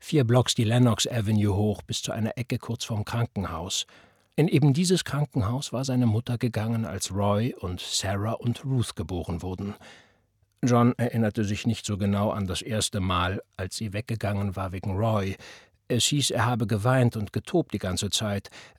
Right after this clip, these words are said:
aber so gut erinnerte er sich, dass er jedes Mal, wenn ihr Bauch anschwoll, Angst bekam, denn er wusste, der Bauch würde erst wieder abschwellen, wenn sie ihm weggenommen wurde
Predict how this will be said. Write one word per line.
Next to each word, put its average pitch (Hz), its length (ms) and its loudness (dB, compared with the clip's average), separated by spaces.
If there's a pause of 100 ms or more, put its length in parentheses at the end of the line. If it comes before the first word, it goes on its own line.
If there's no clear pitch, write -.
(180)
aber 113 320 4
so 107 220 4
gut 123 240 0
erinnerte 139 560 0
er 143 100 -2
sich, 139 320 -4
dass - 200 -4
er 120 80 0
jedes 113 440 0
Mal, 110 340 -2
wenn 147 100 -4
ihr 131 100 0
Bauch 107 440 -4
anschwoll, 110 600 -4
Angst 113 400 -2
bekam, 135 480 -6
denn 135 160 -4
er 101 180 -2
wusste, 117 520 0
der 120 160 -2
Bauch 117 360 0
würde 117 180 -2
erst 143 280 -8
wieder 123 240 -2
abschwellen, 139 640 -4
wenn 120 160 0
sie 104 260 -2
ihm 135 240 0
weggenommen 87 640 -4
wurde 92 360 -4